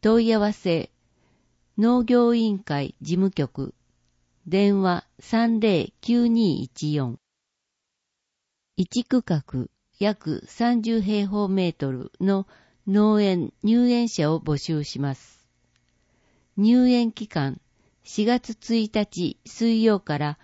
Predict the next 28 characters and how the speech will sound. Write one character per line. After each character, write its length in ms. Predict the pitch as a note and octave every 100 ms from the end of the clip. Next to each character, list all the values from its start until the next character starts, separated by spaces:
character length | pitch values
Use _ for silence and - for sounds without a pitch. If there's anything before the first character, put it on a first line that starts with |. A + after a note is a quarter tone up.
| _ _ _
令 300 | F#3+ A#3+ B3
和 160 | E3 D3
九 320 | - G3 F3+
年 300 | D3 C#3 C#3+ _ _
二 160 | F3
月 300 | A3 B3 -
二 180 | A3+ A#3
十 220 | G#3 C#3
八 300 | B2 C#3+ F3 F3
日 460 | D#3+ - C#3+ D3 -
日 380 | D3 C#3 D#3+
曜。 340 | D#3+ C#3 A#2+ - _ _ _ _ _ _ _ _ _ _
入 320 | F#3 A3 A#3
園 300 | A#3 A3+ G#3
料、 400 | G3 F#3 F3+ E3+ - _ _ _ _ _ _ _ _ _ _ _ _ _ _
一 280 | F#3 - A#3+
区 180 | - B3
画、 220 | - D3+ - B2+ - _ _ -
年 320 | G3 A3 A3+
間 400 | A3+ G3 F#3 - -
三 400 | - A#3 A#3 A3
千 240 | A3+ G3+
五 100 | E3+
百 360 | F3 E3+ - D3+
円。 280 | C3+ - - _ _ _ _ _ _ _ _ _ _
対 220 | A3 A#3 A#3
象、 500 | - G#3+ G3 F#3 - _ _ _ -
市 400 | - G3 F3+